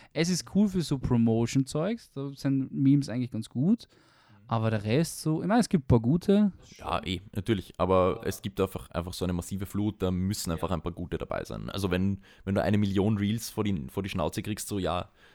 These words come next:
Speaker 2: zwanzig werden schon lustig sein. So, es gibt genug absolut witzige Menschen auf diesem Planeten, dass da auch guter Content passiert.
Speaker 1: Oh ja.
Speaker 2: Aber für jedes witzige Reel siehst du halt dann auch fünfundzwanzig, die absolut Müll sind.
Speaker 1: Ja, das stimmt.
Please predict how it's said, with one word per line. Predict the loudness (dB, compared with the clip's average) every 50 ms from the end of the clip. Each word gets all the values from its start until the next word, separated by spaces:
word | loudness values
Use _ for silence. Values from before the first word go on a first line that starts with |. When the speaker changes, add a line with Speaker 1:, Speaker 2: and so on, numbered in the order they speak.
| _ _ _
Speaker 2:
zwanzig | -2 0 0 0 -2 -2 -2 0
werden | 0 0 2
schon | 2 2
lustig | 2 0 0 -2 -4 -6 -2
sein. | 0 0 0 0 -4 -10 -14 -16 -20 -20 -20 -16
So, | -12 -6 -2 0 0 0 0 0
es | -2 -4 -4
gibt | -4 -6 -4 -2
genug | 0 0 0 0 -2 _ -12 -16 -16 -18 -20 -20 _ _
absolut | -6 -6 -4 -2 -2 -2 -2 -2 -2 -4 -4 -6
witzige | -6 -8 -8 -6 -4 -2
Menschen | 0 0 -2 -2 -4 -6
auf | -6 -6
diesem | -6 -6 -6 -4
Planeten, | -2 -2 -2 0 -2 -2 -2 -2 -4 -2 -2
dass | -2 -2 -2 -2
da | -2 0 0
auch | 0 -2 -4 -6 -8
guter | -8 -8 -8 -6
Content | -4 -4 -6 -6 -6 -10 -12
passiert. | -12 -8 -4 -4 -4 -4 -6 -12 _ _ -20 -20
Speaker 1:
Oh | -18 -18
ja. | -20 -20 -14 -6 -2 0
Speaker 2:
Aber | 0 0 0
für | 0
jedes | 0 0 0 0 -2 -2 -6
witzige | -8 -6 -6 -4 0 0 0 2
Reel | 2 0 0 2 0 0 -2
siehst | -4 -6 -8 -6 -2
du | 0
halt | 0 0 0 0
dann | -2 -2 0 0
auch | 0 0 0 -2 -2 -6 -10 -14 _ _ _ _ _ _ _ _ _ _
fünfundzwanzig, | -6 -4 -2 -2 -2 0 -2 -2 -2 -2 -6 -6 -6
die | -4 -4
absolut | -4 -4 -4 -4 -4 -4 -2
Müll | -2 0 0 0 0 -2
sind. | -2 -4 -4 -4 -6 -8 -14 _ _ -4
Speaker 1:
Ja, | -2 0 2 4 6 4
das | 4 4
stimmt. | 2 4 4 4 4 2 -2